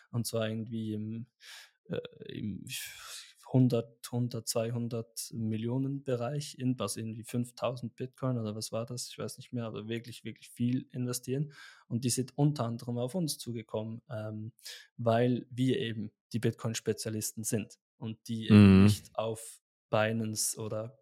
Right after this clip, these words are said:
Speaker 1: Coinbase, die, äh, zweihundert verschiedene Coins traden, sich, sich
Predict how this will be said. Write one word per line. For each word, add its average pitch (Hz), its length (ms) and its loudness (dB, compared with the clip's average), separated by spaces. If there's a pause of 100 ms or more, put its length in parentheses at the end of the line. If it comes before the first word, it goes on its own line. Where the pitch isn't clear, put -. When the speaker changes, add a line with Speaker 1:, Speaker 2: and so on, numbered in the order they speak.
Speaker 1:
Coinbase, 113 720 0
die, 104 640 -8
äh, - 320 -20
zweihundert 110 560 0
verschiedene 110 400 -8
Coins 117 320 -4
traden, 107 460 -6 (420)
sich, - 500 -6
sich - 460 -8